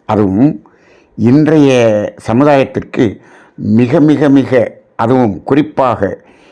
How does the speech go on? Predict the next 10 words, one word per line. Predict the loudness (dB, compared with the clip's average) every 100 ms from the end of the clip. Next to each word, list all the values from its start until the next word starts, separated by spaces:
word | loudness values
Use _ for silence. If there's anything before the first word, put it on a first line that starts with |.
| _
இளைஞர் | -4 0 2 2 0
சமுதாயத்துக்கு | -2 0 0 -2 -6 -6 -4
மிக, | -2 -2 -2 0 0
மிக | -2 -4 -4 -4 -4
அவசியமான | -6 -6 -6 -4 -2 -4 -4 -6
ஒரு | -8 -8 -8
சிந்தனையாக | -10 -8 -6 -8 -10 -10 -12 _
இருக்கிறது. | -16 -14 -14 -14 -14 -18 -20 _ _ _ _ _ _ -20 _ -20 -20 _ _ _
இப்பொழுது | -4 0 2 2
பாருங்கள், | 0 0 -2 -4 -4 -4 -6